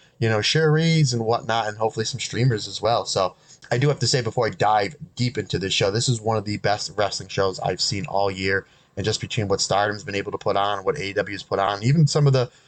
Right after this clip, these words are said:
latest W W E shows and, uh, New Japan shows as well, there's been some fantastic wrestling going on this year as we're eight months into the year.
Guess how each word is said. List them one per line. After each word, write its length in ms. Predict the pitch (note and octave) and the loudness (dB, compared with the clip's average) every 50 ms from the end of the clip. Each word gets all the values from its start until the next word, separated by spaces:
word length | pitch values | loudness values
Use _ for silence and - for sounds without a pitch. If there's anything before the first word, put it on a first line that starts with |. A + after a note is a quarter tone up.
| _ _ - | _ _ -4
latest 280 | A#2+ C3 B2+ B2+ A2+ - | -2 0 0 0 0 0
W 180 | C3 B2 C3 | 0 2 2
W 260 | C3 A#2+ A2 A2+ A#2+ D#3 | 2 2 2 4 4 4
E 40 | |
shows 360 | D3+ - A2+ F#2+ F2+ F2+ F#2 - | 4 4 2 2 2 0 0 0
and, 240 | G2 A2 A2 A2 | 0 0 0 2
uh, 220 | A2 A2 G#2+ G#2 G#2 G#2 G#2+ - | 0 2 2 2 0 -4 -6 -4
New 120 | A2+ B2 B2 | 0 0 0
Japan 340 | A2+ - - A#2+ A2 A2+ A#2+ | 0 -2 -2 -2 -2 -2 0
shows 240 | - A#2 A2 G2+ | 0 0 0 0
as 120 | G2+ F#2+ F2+ | -2 -4 -2
well, 320 | G2+ A2 A#2+ A#2 G2+ - _ _ _ _ - | 0 0 2 0 0 -4 _ _ _ _ -8
there's 80 | A#2 | -4
been 140 | A2 A#2+ G#2+ | -2 -2 -2
some 160 | - A2 F2+ | -2 -4 -4
fantastic 760 | - - G2+ F#2+ F2 - - - - B2+ C3+ - - A2 - - - | -4 -4 -4 -4 -4 -8 -8 -6 -4 -4 -4 -4 -4 -6 -6 -6 -4
wrestling 540 | - G2+ G#2+ - - - G2+ F#2+ F2+ F#2 F2 | -2 0 0 0 -2 -2 -2 -4 -4 -4 -2
going 300 | - G2+ G#2 G2+ G2+ - - | 0 0 0 0 0 -2 -2
on 360 | G2 G#2 G#2 G#2 G2+ G2 - - | -2 0 0 0 0 -2 -4 -8
this 320 | - - G#2 G2+ - - | -6 -4 -2 -2 -2 0
year 140 | G#2+ G#2 F#2+ | 0 0 2
as 220 | E2 F#2+ F#2+ F2+ | 2 0 0 -2
we're 80 | F#2+ - | -6 -8
eight 240 | - G2+ F#2+ - - | -6 -6 -8 -8 -6
months 340 | F#2+ G2+ G2 F#2+ - - - C3 | -4 -4 -4 -4 -6 -4 0 2
into 180 | B2+ A#2 A2+ | 2 2 2
the 100 | G2 G2 | -2 -2
year. 300 | F#2+ G2 G2 G2+ G2 - | -2 0 0 0 0 -2